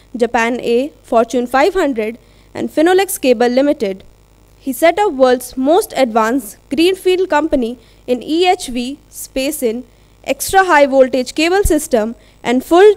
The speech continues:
turnkey projects up to five hundred kilovolt, and built the organization and penetrated international and domestic market in infrastructure sector against very challenging entry barriers. He worked with government, ministers and bureaucracy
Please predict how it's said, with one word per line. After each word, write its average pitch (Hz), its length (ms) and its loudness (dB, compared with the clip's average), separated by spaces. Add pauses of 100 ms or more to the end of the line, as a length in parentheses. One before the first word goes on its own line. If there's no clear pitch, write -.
(120)
turnkey 262 600 2
projects 226 600 2 (200)
up - 160 0
to 262 120 0
five 320 320 4
hundred 349 360 2
kilovolt, 220 600 4 (280)
and 233 240 0
built 330 220 8
the 359 100 8
organization 240 1000 4
and 226 200 -4
penetrated 240 680 4
international 269 680 2
and 240 160 0
domestic 302 420 0
market 254 540 0 (300)
in 233 160 -2
infrastructure 262 680 2
sector 254 520 2 (260)
against 240 420 -2
very 339 240 6
challenging 247 640 0
entry 285 340 -2
barriers. 190 580 -2 (760)
He - 320 -6
worked 339 320 4
with 247 260 4
government, 220 480 2 (320)
ministers 330 540 4
and 285 160 4
bureaucracy 226 640 2